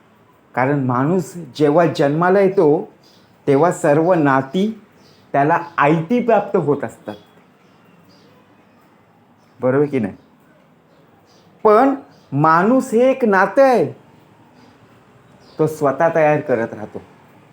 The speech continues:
ते म्हणजे माणुसकीचं नातं.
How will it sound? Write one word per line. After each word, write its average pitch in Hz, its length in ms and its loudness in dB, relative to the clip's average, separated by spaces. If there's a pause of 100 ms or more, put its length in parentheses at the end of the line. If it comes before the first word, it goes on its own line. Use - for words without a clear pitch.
(1200)
ते 127 80 0
म्हणजे 127 320 0
माणुसकीचं 117 920 -4
नातं. 98 280 -12